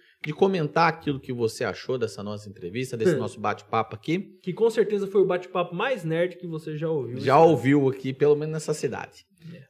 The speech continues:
Speaker 1: Tá bom? A pessoal do Canil Lanches, muito obrigado. Já
Speaker 2: Valeu.
Speaker 1: vou terminar de comer aqui. Muito obrigado pela parceria aí, é, que vocês mandaram pra gente. Se você quiser saber mais, o,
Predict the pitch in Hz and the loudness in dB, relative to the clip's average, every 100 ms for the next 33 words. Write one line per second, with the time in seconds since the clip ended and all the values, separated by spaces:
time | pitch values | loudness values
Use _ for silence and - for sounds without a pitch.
0 | _ 92 123 180 196 - _ _ 127 131 | _ 2 6 6 4 -6 _ _ 2 6
1 | 131 127 123 120 117 - - _ _ 147 | 8 8 8 6 4 0 -8 _ _ 2
2 | - 151 147 147 147 147 165 196 196 190 | 6 6 6 4 4 6 8 6 4 0
3 | - 127 139 143 135 139 160 196 - - | -2 -2 2 4 4 6 6 4 -4 -18
4 | _ _ _ - 107 113 127 180 - 123 | _ _ _ -6 -2 2 2 2 -2 -2
5 | 117 113 110 107 117 110 113 117 139 139 | 0 -2 -2 0 2 4 4 4 0 -2
6 | 131 127 113 117 123 110 117 110 107 113 | -2 -4 -4 -2 -2 -2 0 0 0 0
7 | 110 - 101 104 107 139 160 - _ _ | 0 -2 -2 0 0 -2 -6 -18 _ _
8 | _ 98 95 92 - 101 98 92 - _ | _ -8 -8 -8 -6 -4 -4 -6 -14 _
9 | _ 104 95 92 95 120 113 139 170 - | _ -8 -4 -4 -2 -2 0 0 -2 -6
10 | - _ _ - - 107 110 - 113 127 | -16 _ _ -12 -4 -2 0 -2 0 2
11 | 123 135 151 156 151 139 131 131 120 117 | 2 0 0 0 -2 -6 -6 -4 -4 -4
12 | 110 98 95 | -4 -6 -10